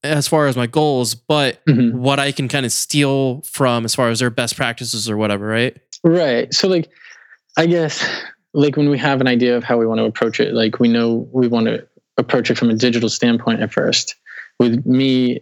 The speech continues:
Speaker 2: I live bi-coastal currently. Nick hasn't moved out to California yet, and obviously with this pandemic, we don't know that that plan could be pushed back.
Speaker 1: Right.
Speaker 2: However, like, when we discuss those types of things, it's like, yes, we wanna play live,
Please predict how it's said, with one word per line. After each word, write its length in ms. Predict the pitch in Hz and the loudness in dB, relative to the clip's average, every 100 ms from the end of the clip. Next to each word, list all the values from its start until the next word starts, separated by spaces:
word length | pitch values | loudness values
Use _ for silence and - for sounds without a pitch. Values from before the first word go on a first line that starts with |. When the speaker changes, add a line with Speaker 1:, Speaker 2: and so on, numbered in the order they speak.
| - | 0
Speaker 2:
I 80 | |
live 320 | 120 120 117 - _ | 2 0 -2 -10 _
bi-coastal 760 | 113 117 - 139 - 131 131 123 - | 0 0 2 0 2 0 0 -6 -6
currently. 540 | - 127 123 123 123 - _ 135 | -2 2 2 2 0 -4 _ -2
Nick 160 | 127 | 0
hasn't 260 | - 117 123 | 0 -2 0
moved 160 | 120 | 0
out 120 | 120 - | 0 -2
to 60 | |
California 480 | - 113 110 123 120 | -2 -2 0 2 2
yet, 280 | 120 117 117 | 2 0 0
and 300 | 113 107 107 | 0 0 0
obviously 320 | 117 107 - | 0 0 0
with 120 | 113 104 | 0 0
this 120 | - | -2
pandemic, 480 | 117 110 120 117 120 | 0 0 2 0 0
we 60 | |
don't 160 | 113 117 | 0 0
know 340 | 113 110 110 - - - - _ _ _ | 2 2 0 -6 -20 -20 -20 _ _ _
that 220 | - 104 - | -6 -4 0
that 180 | 120 107 | 0 0
plan 200 | 120 113 | 0 0
could 120 | 113 | 0
be 80 | 110 | 0
pushed 260 | 104 113 - | 0 0 2
back. 360 | 110 123 - - _ | 0 0 -4 -16 _
Speaker 1:
Right. 160 | - 127 | -2 2
Speaker 2:
However, 560 | 123 120 113 113 113 113 _ _ - | 2 2 2 2 0 -6 _ _ 0
like, 200 | 117 107 | 0 2
when 120 | 120 | 2
we 60 | 113 | 2
discuss 320 | 113 - 139 | 0 0 0
those 120 | 123 | 0
types 180 | - 120 | 0 -2
of 60 | 135 | 0
things, 280 | 135 123 113 | 2 2 0
it's 120 | - | 0
like, 200 | 113 113 | 0 2
yes, 180 | 147 - | 0 2
we 80 | 120 | 0
wanna 140 | 113 | 0
play 160 | - 113 | 0 0
live, 420 | 117 113 113 | 2 2 0